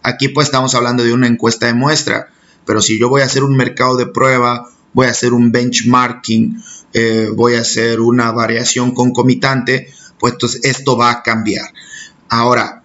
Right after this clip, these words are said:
esto, chicos, pónganme atención aquí, esto lo van a sacar de unas rúbricas que yo les voy a subir a continuación, donde vienen todo lo que se debe de considerar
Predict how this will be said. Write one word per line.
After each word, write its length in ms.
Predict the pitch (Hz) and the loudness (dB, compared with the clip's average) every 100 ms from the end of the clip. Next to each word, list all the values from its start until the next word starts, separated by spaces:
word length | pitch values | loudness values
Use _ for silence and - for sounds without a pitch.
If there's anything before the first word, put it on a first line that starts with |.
| _ _ _ _ _ _ _ - | _ _ _ _ _ _ _ 0
esto, 760 | 139 180 175 156 139 - - _ | 0 0 -2 0 0 0 -10 _
chicos, 640 | - 113 - 135 131 - - _ _ | -4 -4 0 0 0 -4 -12 _ _
pónganme 320 | - 107 113 117 | -4 0 0 -2
atención 400 | 113 113 98 113 | -2 -2 0 -2
aquí, 460 | 98 123 - - - _ _ - | 0 -2 -2 -6 -20 _ _ -2
esto 540 | 131 127 - 131 - | -2 -2 -2 -2 0
lo 200 | 127 123 | 2 2
van 200 | 104 113 | 0 -2
a 60 | 131 | -2
sacar 580 | 131 131 117 117 - - _ _ _ _ _ | -2 -4 -4 -4 -8 -18 _ _ _ _ _
de 460 | 117 127 139 139 135 | -2 0 0 -4 -2
unas 320 | 127 127 117 | 2 2 2
rúbricas 560 | 127 123 127 - 127 - | 2 0 0 -2 -4 -4
que 160 | - | -6
yo 160 | 113 123 | -2 0
les 160 | 110 104 | 0 0
voy 140 | 113 | 0
a 80 | 113 | 0
subir 340 | 120 110 117 | -2 -2 -2
a 80 | 117 | -2
continuación, 680 | 117 110 120 120 151 151 151 _ - _ - | 0 2 2 2 0 -4 -8 _ -20 _ -2
donde 260 | 135 120 113 | 0 2 2
vienen 540 | 123 127 127 107 - | 0 2 0 -2 -6
todo 300 | - 135 170 | -2 2 2
lo 160 | 170 165 | 2 0
que 100 | 139 | -2
se 140 | 131 | 0
debe 260 | 123 131 139 | 0 2 0
de 140 | 135 | 0
considerar 760 | 131 135 135 139 135 127 120 | 0 0 0 0 0 -2 -4